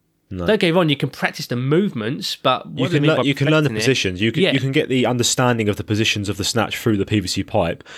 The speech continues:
Speaker 1: But then, as you said, the moment you do pick up a barbell, the positions are gonna feel very different.
Speaker 2: Exactly.
Speaker 1: <laughs>
Speaker 2: Just the positions by themselves.
Speaker 1: Hmm.
Speaker 2: So I would say straight away, give someone, like, a twenty kilo barbell. And if they can't handle it,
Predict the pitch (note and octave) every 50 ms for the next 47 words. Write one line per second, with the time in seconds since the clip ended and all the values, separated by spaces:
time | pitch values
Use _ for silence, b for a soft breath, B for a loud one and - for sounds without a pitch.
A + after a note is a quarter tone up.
0 | B B B - F#2+ F#2+ F#2+ G2+ F#2+ G2 F#2 - G#2+ F#2 - G#2 A2+ A2 G#2+ G2
1 | F#2 F2 - A2 G2+ - G#2 F#2+ - F#2 F#2 - G#2+ G2+ G2 F#2+ - F2+ E2+ E2+
2 | F2 F2+ - _ _ _ - - - - G#2 F2+ A2+ G#2+ - - F2+ E2+ G2 -
3 | G2 F#2+ - - A2 F#2+ A#2+ A#2+ A2 G#2 G#2 G2 - F#2+ F2+ F2+ - E3+ E3 C#3+
4 | C#3+ E3+ G3+ - - - D3+ A#2+ A#2+ - - - - - - - - - A#3 A3+
5 | - - G3+ - F3+ E3+ D#3+ G#3+ - - F3+ D3 C3+ B2 - E3 D#3 E3 D#3 C3+
6 | C3+ C3 - - F#3+ F#3 B2+ G#2+ A2+ - - - _ _ _ _ _ B B B
7 | B B B F2 E2+ E2+ - - E3 F#3+ A3 A#3+ G3+ - - - G3 - B2+ D#3
8 | E3 - - - E3+ F3+ G3 - C#3+ D3 E3 D3+ C3 B2 _ _ - D#3+ F#3 F3+
9 | - - - - C#3+ B2 A#2+ A2+ G#2+ G2 B2+ C#3+ D3 C#3+ C3+ B2+ _ _ _ _
10 | _ _ - - C3 B2+ - C3 - - - C#3+ C3+ - - - C#3 B2 A#2+ A#2
11 | A2 - C3+ D3+ D#3 C#3+ - A2+ G#2 A2 - - - D3 D#3 - F#3 F3 D#3+ -
12 | F#3+ G#3+ B3 A3+ F#3 - E3+ C#3+ B2+ B2+ C#3 D#3+ - -